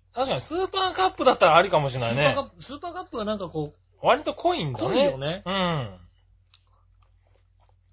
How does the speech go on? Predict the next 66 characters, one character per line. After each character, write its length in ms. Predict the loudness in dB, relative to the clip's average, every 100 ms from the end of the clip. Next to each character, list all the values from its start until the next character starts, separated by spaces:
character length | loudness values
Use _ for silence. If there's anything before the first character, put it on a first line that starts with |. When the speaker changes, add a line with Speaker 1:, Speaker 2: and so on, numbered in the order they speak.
| _ -8 -4
Speaker 2:
あ、 20 | -4
こ 120 | -4
れ 60 |
さ 80 | -4
っ 80 | -4
ぱ 80 | -4
り 60 |
す 100 | -6
る。 100 | -10 -20 _ _ _ _ _ _ -20 _ _ _ _ _ _ _ -20 -20 -20 -8
こ 80 | -2
れ 60 |
な-、 60 | 0
Speaker 1:
あ 40 | 2
あ、 20 |
な 120 | 2
る 60 | 2
ほ 60 |
ど 60 | 2
ね。 60 | 0
Speaker 2:
夏 60 |
場 60 | 0
確 80 | -2
か 60 | -4
に 120 | -6
い 40 | -4
い 40 |
か 80 | -4
も 60 |
し 120 | -6 -12
ん 40 |
な 100 | -14
い 40 |
ね。 180 | -14 -16 _ _ _ _
Speaker 1:
う 60 | -6
ん。 40 |
Speaker 2:
あ 320 | -4 -4 -8 -14 _ _ _ _ _ _ _ _ _ _ _ _ _ -20 _ _ _ _ _ _ -10
あ、 160 | -10
な 100 | -8
る 80 | -8
ほ 40 | -8
ど、 60 |
な 80 | -8
る 80 | -10
ほ 60 | -12
ど。 160 | -16 -6
Speaker 1:
あ 280 | 0 2 2
あ、 60 |
こ 100 | 0
れ 40 | -8
と、 200 | -10 -6
あ、 200 | -2 -2 -4 _ -20 -20 _ _ _ _ _ -20
と 100 | -20
か、 160 | -12
美 60 | -10
味 80 | -8
し 140 | -10
い 40 | -8
な。 180 | -8 -8 -12 -14 -16 -16 -14 -14 -16 -14
Speaker 2:
ま 240 | -8 -6
あ 20 | -6
ま 120 | -8
あ 40 | -8
ま 120 | -12
あ 20 |
ま 140 | -14 -16
あ。 1700 | -20 _ _ _ -20 _ _ _ _ _ -20 -20 -20 _ _ -6